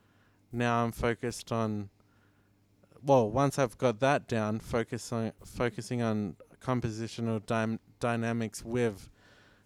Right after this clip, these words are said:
texture. I think texture is very important because it sits your art in a certain place. Like, my music,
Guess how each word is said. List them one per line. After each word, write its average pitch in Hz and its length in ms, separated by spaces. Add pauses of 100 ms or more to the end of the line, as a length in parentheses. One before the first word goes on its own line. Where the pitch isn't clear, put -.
(140)
texture. 117 520
I 110 60
think 117 280
texture 117 340
is 104 140
very 113 220
important 113 580
because 113 500 (440)
it 113 200
sits - 440
your 120 520 (520)
art 120 540 (560)
in 120 160
a 113 60
certain 117 480
place. 110 600 (120)
Like, 113 340
my 123 460 (560)
music, 127 560